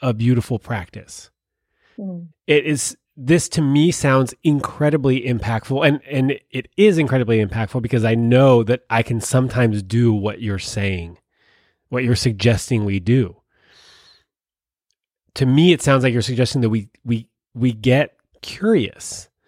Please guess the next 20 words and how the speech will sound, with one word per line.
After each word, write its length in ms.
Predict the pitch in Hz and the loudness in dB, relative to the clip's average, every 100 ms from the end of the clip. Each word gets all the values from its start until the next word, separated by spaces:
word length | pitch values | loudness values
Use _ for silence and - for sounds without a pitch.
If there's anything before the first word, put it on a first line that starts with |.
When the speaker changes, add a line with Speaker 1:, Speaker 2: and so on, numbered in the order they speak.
| _ _ _ _ | _ _ _ _
Speaker 1:
about 400 | 123 123 123 131 | -4 2 2 2
how 720 | - - - 147 143 131 123 127 | -2 -10 -4 2 4 4 2 0
we 440 | 117 117 135 139 | -4 -2 -2 -2
are 180 | 123 117 | -4 -6
affected 800 | 104 - 139 127 - 92 87 - _ _ _ - | -6 -6 -6 -6 -10 -16 -16 -20 _ _ _ -8
by 280 | 117 107 117 - | -6 -6 -8 -6
others. 640 | 127 120 92 - - - _ _ _ _ _ _ _ _ _ _ _ _ _ | -6 -4 -10 -16 -20 -20 _ _ _ _ _ _ _ _ _ _ _ _ _
Speaker 2:
Yeah. 200 | 185 196 240 | -10 -10 -12
Speaker 1:
Whether 400 | 139 131 165 180 | -4 0 4 4
they're 160 | 170 175 | 4 4
even 280 | 175 147 | 2 0
doing 320 | 110 135 170 160 | 2 4 4 2
something 380 | 165 147 165 | -2 -2 -2
or 100 | 147 | 0
not, 220 | 139 175 120 | 0 0 2
right? 140 | 131 | 0
Like, 160 | 127 110 | 0 -2
not 380 | 123 127 127 | 0 2 0
sit, 240 | - - 147 | -2 -6 -4
like, 140 | 143 | -4